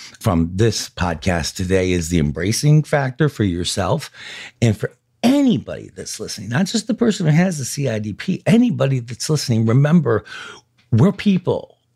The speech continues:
And we want to be treated like human beings, and we want you to understand us.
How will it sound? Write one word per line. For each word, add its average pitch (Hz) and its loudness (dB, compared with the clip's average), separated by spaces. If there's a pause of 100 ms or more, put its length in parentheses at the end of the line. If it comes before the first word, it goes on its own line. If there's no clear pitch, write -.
(240)
And 117 4
we 156 6
want 143 0
to 127 0
be 117 -2
treated 135 0
like 110 0
human 113 4
beings, 101 2
and 110 4
we 104 6
want 104 -2
you 104 0
to 104 -2
understand 90 -2
us. - -8